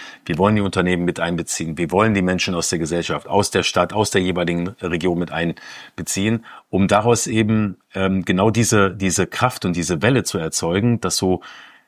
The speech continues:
ja, fast schon so ein Ruck durch die Gesellschaft geht. Das ist ja dann letzten Endes auch auf Ihr Engagement zurückzuführen.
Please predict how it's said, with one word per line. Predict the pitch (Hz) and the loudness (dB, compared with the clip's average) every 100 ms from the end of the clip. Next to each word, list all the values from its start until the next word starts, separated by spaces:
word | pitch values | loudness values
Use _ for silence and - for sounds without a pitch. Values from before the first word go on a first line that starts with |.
| _ _ - | _ _ -2
ja, | 82 110 - | 0 0 -4
fast | - 92 | -6 -4
schon | - 92 | -2 0
so | 92 | -2
ein | |
Ruck | 82 117 - | 0 -2 0
durch | 95 | -4
die | - 78 | -2 -4
Gesellschaft | 85 73 82 - 78 - | -4 -2 -4 -4 -10 -8
geht. | 80 76 - | -6 -4 -6
Das | - | -6
ist | 117 - | -4 0
ja | 110 | 2
dann | 101 101 90 | 2 2 0
letzten | 104 - 107 | -2 -2 -2
Endes | 107 101 | 0 0
auch | 98 | 0
auf | 95 87 - | 0 -2 -6
Ihr | 107 117 | 0 2
Engagement | 98 104 98 104 101 101 - - - - | 2 0 0 2 2 2 -2 -16 -18 -12
zurückzuführen. | - 101 127 - 90 - 87 78 78 | -2 0 0 0 -6 -2 -2 -2 -4